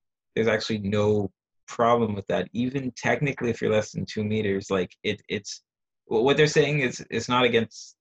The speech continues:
the law." And then, like, peop-, but people, the reporters were really, like, asking, "Well, like, is it okay or not?" And they finally said, "Yeah, it is okay. You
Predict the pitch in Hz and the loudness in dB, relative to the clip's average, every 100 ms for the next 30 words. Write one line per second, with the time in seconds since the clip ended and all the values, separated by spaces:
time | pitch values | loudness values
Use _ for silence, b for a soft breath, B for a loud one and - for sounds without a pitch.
0 | _ _ _ - 110 107 117 131 143 147 | _ _ _ -2 2 4 2 2 2 2
1 | - - 139 - 120 135 131 127 - 110 | 0 0 -2 2 2 2 2 2 2 0
2 | 107 110 117 127 117 113 104 110 110 101 | 2 2 4 4 4 0 0 2 2 0
3 | 90 98 110 110 95 98 98 92 104 98 | 0 0 0 -4 -2 0 0 -2 -2 -4
4 | 107 98 117 110 110 107 110 98 117 104 | -4 2 2 2 2 0 0 2 0 0
5 | 107 120 101 76 107 117 110 98 92 92 | 0 2 2 2 2 2 2 0 -2 -4
6 | - | -8